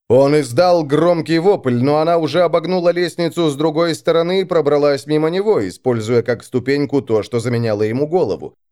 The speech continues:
Она забралась к Алекс, которая выглядела очень испуганной, что имело смысл, поскольку они находились высоко на шатких канатах на тонущем корабле,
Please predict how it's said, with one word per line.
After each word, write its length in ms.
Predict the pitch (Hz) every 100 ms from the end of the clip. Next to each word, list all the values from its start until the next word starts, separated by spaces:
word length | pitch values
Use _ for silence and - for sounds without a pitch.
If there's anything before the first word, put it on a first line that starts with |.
| _ -
Она 260 | 147 160
забралась 540 | 143 160 156 165 165 -
к 80 |
Алекс, 420 | 214 202 104 - -
которая 380 | 127 123 117
выглядела 480 | 113 143 131 123 131
очень 340 | 131 131 131 143
испуганной, 720 | 139 - 254 135 82 76 65
что 280 | 62 - 107
имело 300 | 120 107 101
смысл, 460 | 101 170 190 160 123
поскольку 500 | 127 - 123 110 127
они 180 | 117
находились 600 | 117 113 113 120 135 107
высоко 420 | 120 123 117 104 127
на 140 | 117
шатких 420 | 107 110 - 117
канатах 460 | - 113 139 165 151
на 160 | 147
тонущем 500 | 107 101 101 95 117
корабле, 540 | 101 107 104 107 156